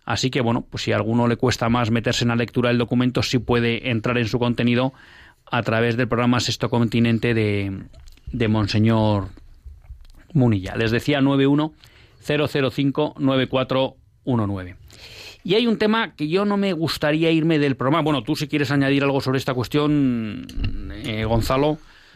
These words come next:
total libertad, ¿no? Pero también me gustaría apuntar un tema del que no me gustaría irme sin, sin él del programa, y es, bueno, que me ha hecho gracia porque venía escuchando la radio y en el programa de radio estaban haciendo conexiones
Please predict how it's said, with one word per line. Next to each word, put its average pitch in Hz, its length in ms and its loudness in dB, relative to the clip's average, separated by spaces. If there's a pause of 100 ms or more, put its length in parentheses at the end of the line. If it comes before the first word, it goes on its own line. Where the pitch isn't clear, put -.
(180)
total 127 280 0
libertad, 113 360 0
¿no? 127 120 0
Pero 117 200 0
también 131 320 2
me 170 60 2
gustaría 156 420 0
apuntar 139 320 -2
un 143 140 -4
tema 147 220 0
del 131 180 0
que 120 120 -2
no 135 100 2
me 151 80 2
gustaría 135 520 0
irme 139 360 2 (580)
sin, 131 640 0
sin - 240 0
él 135 160 2
del 127 160 0
programa, 135 500 0 (140)
y 147 140 0
es, 175 240 0
bueno, 185 340 0 (880)
que 127 380 2
me 135 80 2
ha 165 40 0
hecho 170 160 -2
gracia 185 400 -2
porque 127 1200 -2
venía 160 640 0
escuchando 151 480 -2
la 151 120 0
radio 180 400 0 (1040)
y 160 140 0
en 143 100 2
el 139 80 0
programa 147 320 0
de 160 60 0
radio 160 220 0
estaban 160 240 0
haciendo 156 300 0
conexiones 165 720 0